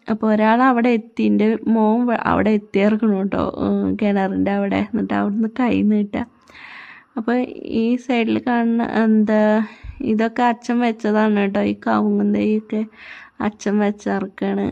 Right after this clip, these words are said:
കവുങ്ങൊന്നും വലുതായിട്ടില്ല. അതിൻ്റെ സൈഡിൽ കൂടെ, ഏ,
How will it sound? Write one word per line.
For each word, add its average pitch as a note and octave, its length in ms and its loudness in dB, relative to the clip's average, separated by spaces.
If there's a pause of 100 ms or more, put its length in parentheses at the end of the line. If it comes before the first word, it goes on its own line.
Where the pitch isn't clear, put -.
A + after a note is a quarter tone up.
(360)
കവുങ്ങൊന്നും G#3+ 540 0
വലുതായിട്ടില്ല. G#3 800 0 (1080)
അതിൻ്റെ G3+ 280 2
സൈഡിൽ G#3+ 380 0
കൂടെ, A3 420 2 (200)
ഏ, G3+ 100 2